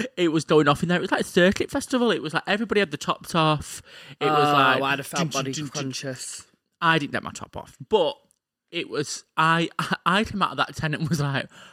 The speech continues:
Speaker 1: "I need to take my fat ass to the gym." Everybody on there was on the roids. It was a party,
Speaker 2: Mm.
Speaker 1: party, party. But do you know what I didn't realise?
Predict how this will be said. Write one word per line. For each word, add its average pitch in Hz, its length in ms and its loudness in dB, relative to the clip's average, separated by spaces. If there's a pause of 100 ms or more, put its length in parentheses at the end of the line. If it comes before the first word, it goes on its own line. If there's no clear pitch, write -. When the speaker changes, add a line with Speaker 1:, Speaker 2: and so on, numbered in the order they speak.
Speaker 1:
"I 160 80 -2
need 156 80 -2
to - 60 -8
take - 100 -2
my 135 140 2
fat - 160 -4
ass 110 200 -4
to - 80 -16
the 113 60 -8
gym." - 220 -10 (100)
Everybody 165 340 0
on 127 120 -4
there 117 140 -2
was 117 100 -2
on 101 100 -6
the 113 80 -2
roids. 156 880 0 (500)
It 160 260 -2
was 151 140 -2
a 156 60 -2
party, 175 420 0
Speaker 2:
Mm. 165 80 -6
Speaker 1:
party, 156 320 0
party. 156 280 -2
But 196 140 -4
do - 60 -8
you 262 80 -4
know - 40 2
what - 80 -2
I - 20 -4
didn't 330 220 -6
realise? 165 680 -4